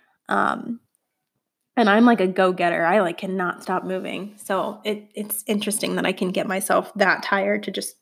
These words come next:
pause and stop. But I would say number ten is definitely all of the things that you've done before <laughs> come to either a complete stop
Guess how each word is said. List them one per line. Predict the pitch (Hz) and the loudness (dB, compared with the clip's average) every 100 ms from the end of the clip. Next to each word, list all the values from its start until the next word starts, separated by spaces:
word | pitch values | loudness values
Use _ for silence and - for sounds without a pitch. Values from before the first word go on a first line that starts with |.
| _ | _
pause | - 202 196 196 | -4 0 0 0
and | 190 - | -6 -10
stop. | - - 196 196 - - _ _ _ _ _ _ _ _ | -4 2 2 0 -6 -18 _ _ _ _ _ _ _ _
But | 202 196 - - 240 _ _ _ _ - | 4 4 2 -6 -16 _ _ _ _ 2
I | 180 | 8
would | 233 220 | 8 8
say | 214 202 | 6 6
number | 202 185 | 4 2
ten | 185 208 196 | 2 2 2
is | 190 196 - | 2 0 -2
definitely | - 226 226 226 226 - 226 220 220 220 208 _ _ _ _ - | 2 4 2 -4 -4 -4 -2 0 0 -2 -8 _ _ _ _ 6
all | 233 269 | 8 8
of | 269 | 6
the | 269 | 4
things | 226 220 | 4 4
that | 214 202 | 2 -2
you've | 202 196 | -4 0
done | 196 190 | -2 0
before | 175 175 190 196 202 208 _ - - | -4 0 2 2 0 -8 _ -16 -16
<laughs> | - - 240 - | -16 -14 -14 -6
come | - 247 254 | 2 6 6
to | 254 | 6
either | 185 208 202 175 | 4 6 8 6
a | |
complete | 180 202 277 247 - | 4 2 2 2 -2
stop | - 185 151 196 - | 2 4 4 2 -2